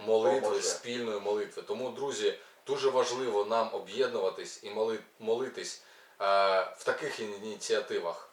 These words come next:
Speaker 1: Це теж дуже важливо. Е, виглядає це так, що є молитовний ланцюжок. По півгодини чи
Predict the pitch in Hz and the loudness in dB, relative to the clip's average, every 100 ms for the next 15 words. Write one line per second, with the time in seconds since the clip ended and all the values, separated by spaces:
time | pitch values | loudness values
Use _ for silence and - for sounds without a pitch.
0 | _ - 117 139 - 117 110 98 101 104 | _ -8 4 4 4 -2 -4 -2 0 0
1 | 95 80 - - - - _ 98 98 92 | -2 -4 -10 -16 -20 -20 _ 0 2 2
2 | 127 143 147 196 151 131 - - 123 - | 2 2 4 6 6 4 2 6 6 6
3 | - - - 110 110 104 98 101 147 135 | 0 -4 2 4 4 4 2 0 -2 2
4 | 110 110 147 127 101 98 - 104 95 87 | 0 2 0 2 -2 -4 -6 -6 -6 -8
5 | - - - - _ 127 147 143 123 - | -14 -20 -20 -20 _ 4 8 8 8 6
6 | - 180 147 143 147 139 117 - - - | 0 -2 2 2 0 0 0 -2 -8 -6
7 | 113 101 98 | -2 0 0